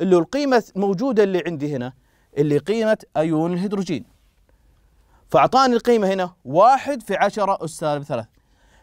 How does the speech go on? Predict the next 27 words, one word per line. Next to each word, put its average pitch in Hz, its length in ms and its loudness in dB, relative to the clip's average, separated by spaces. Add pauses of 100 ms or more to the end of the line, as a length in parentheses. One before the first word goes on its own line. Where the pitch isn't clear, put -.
(260)
آه، 151 100 8
اللي 160 140 2
هو 156 100 2
سالب 208 400 2
خمسة. 131 400 -8
فمعناته 233 600 2
عندي 185 380 -2 (720)
هو 175 80 4
طلبك 262 500 0 (280)
تركيز 214 720 -2
أيون 175 300 2
هيدروجين. 185 460 -6
والله 175 400 2
أستاذ، 190 320 -4
تركيز 196 580 -4
الهيدروجين 208 440 0
أعطاني 254 260 -2
في 240 80 -6
المسألة. 196 380 -4 (200)
كم 247 160 2
هو؟ 294 200 0 (560)
واحد 156 440 0 (560)
في 127 120 -6
عشرة 156 500 -2 (440)
أس 127 120 -8
سالب 196 440 -2
خمسة 165 500 -4